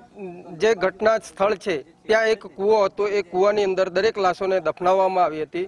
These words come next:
અ, અહીંયા રાજસ્થાનની અંદર નજીકમાં, અ, ર-, કુલિયારી કરીને ગામ છે, ત્યાં, અ,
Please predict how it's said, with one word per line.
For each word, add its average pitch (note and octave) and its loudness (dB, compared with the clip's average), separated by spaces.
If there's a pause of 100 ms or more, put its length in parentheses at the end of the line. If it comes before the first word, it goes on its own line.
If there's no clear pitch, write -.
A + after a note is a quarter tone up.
(800)
અ, F#3+ 2 (1300)
અહીંયા G#3 4 (140)
રાજસ્થાનની B3+ 0
અંદર B3 0
નજીકમાં, G#3+ -2 (400)
અ, E3 0
ર-, F3+ -4 (120)
કુલિયારી A#3 2
કરીને A3 0
ગામ G3 0
છે, G3+ -2
ત્યાં, F#3 0 (300)
અ, G3 2